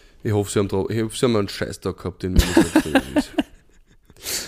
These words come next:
Speaker 1: Ja, ich mein, am Ende waren's auch noch fünfunddreißig Minuten Verspätung, aber das ist mehr als die Hälfte, die, als die Zugfahrt hätte dauern sollen,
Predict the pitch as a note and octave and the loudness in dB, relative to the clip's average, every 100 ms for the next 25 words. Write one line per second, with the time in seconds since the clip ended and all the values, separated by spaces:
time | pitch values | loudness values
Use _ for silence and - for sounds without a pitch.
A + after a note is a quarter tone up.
0 | - - - - - _ - F#2 - G2 | -14 -20 -20 -20 -20 _ -4 -2 0 2
1 | G#2 G2 - _ F2+ F#2 G2+ G2 F#2+ G2+ | 2 0 -8 _ -6 -4 -2 0 -2 -2
2 | G2 G#2+ G2+ F#2+ G#2+ G#2+ A2+ G#2 G2+ G2+ | -2 0 0 0 -2 -2 -4 -4 -2 -2
3 | A2+ G2+ - G2+ G2 G2 G2 G2+ G2+ F#2+ | -2 -4 -6 -2 0 0 -2 0 0 0
4 | F#2+ G2 G2+ F#2+ - F#2 F#2+ G2+ F#2 G2 | -4 -4 -6 -6 -6 -10 -8 -10 -6 -4
5 | F#2+ G2 F#2 G2 E3 | -2 -2 -2 -2 -4